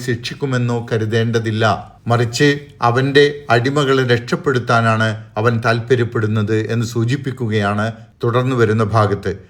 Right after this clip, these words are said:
അതിനുവേണ്ടിയാണ് ഹുദയുമായി, നേർമാർഗവുമായി പ്രവാചകന്മാരെ എല്ലാ സമുദായത്തിലേക്കും അള്ളാഹു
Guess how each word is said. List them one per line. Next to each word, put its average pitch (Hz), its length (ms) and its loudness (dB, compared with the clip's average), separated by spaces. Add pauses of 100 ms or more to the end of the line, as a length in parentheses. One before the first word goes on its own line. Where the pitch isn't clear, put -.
(180)
അതിനുവേണ്ടിയാണ് 123 800 2 (300)
ഹുദയുമായി, 131 640 4 (280)
നേർമാർഗവുമായി 139 920 2 (220)
പ്രവാചകന്മാരെ 113 880 0 (320)
എല്ലാ 123 160 4 (120)
സമുദായത്തിലേക്കും 110 880 -2 (340)
അള്ളാഹു 110 300 2